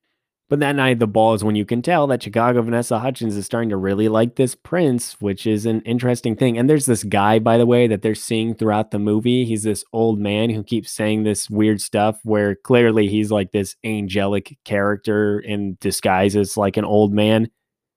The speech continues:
But somehow he's the guy that's finessing all this to go down, or at least knows what needs to happen, and he's just popping up in every scene watching stuff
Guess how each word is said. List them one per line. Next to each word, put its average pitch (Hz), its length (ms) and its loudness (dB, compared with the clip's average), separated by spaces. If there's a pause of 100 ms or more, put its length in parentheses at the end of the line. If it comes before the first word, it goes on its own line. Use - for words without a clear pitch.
(240)
But 120 160 2
somehow 143 440 4
he's 113 260 4
the 110 80 4
guy 104 300 4
that's 101 180 -2
finessing 101 640 -2
all 95 300 -2
this 95 320 -4
to 104 100 -4
go 98 240 -2
down, 90 480 -6
or 98 160 -2
at 98 140 -2
least 110 420 2
knows 107 400 2
what 98 140 0
needs 101 320 -2
to 92 100 -4
happen, 98 540 0
and 95 180 -4
he's 101 340 0
just 101 220 -4
popping 98 420 -2
up 95 140 -4
in 95 100 -4
every 95 260 -4
scene 92 380 -6
watching 92 540 -2
stuff 87 480 -4